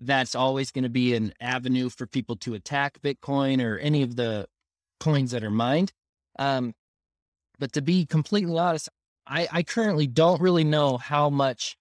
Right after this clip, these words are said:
of the mining power is renewable or if we're wasting energy.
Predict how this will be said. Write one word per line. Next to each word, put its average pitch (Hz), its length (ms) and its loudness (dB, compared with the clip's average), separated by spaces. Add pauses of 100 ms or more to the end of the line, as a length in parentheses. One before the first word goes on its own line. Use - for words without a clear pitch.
(760)
of 135 160 -4
the 127 80 -2
mining 131 380 2
power 120 320 -2
is 104 160 -10
renewable 202 440 4
or 185 560 4 (300)
if - 180 -6
we're 117 120 -2
wasting 156 440 0
energy. 139 480 -2